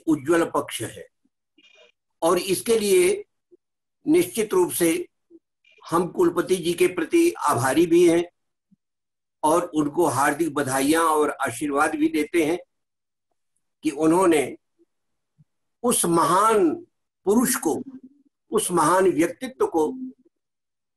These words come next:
आज स्मरण किया जो इस विश्वविद्यालय रूपी कल्पवृक्ष को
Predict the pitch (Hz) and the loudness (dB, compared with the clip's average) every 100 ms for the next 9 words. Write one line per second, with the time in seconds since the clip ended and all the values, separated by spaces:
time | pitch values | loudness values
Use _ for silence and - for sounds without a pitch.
0 | _ _ - 165 180 175 180 165 175 175 | _ _ -4 0 2 2 0 0 2 2
1 | 170 151 165 180 - _ _ _ _ _ | 2 2 2 0 -4 _ _ _ _ _
2 | _ _ _ _ _ _ - 120 160 226 | _ _ _ _ _ _ -18 -4 0 2
3 | 226 220 - 202 - 214 214 202 - _ | 2 2 -2 -6 -2 0 2 0 -6 _
4 | _ _ _ _ _ _ _ _ 139 170 | _ _ _ _ _ _ _ _ -4 -2
5 | 165 185 175 175 151 170 175 202 214 185 | -2 -2 -2 -2 -2 0 2 2 2 2
6 | 185 196 - 170 151 175 214 - - 359 | 0 -6 0 0 2 0 -2 -4 0 0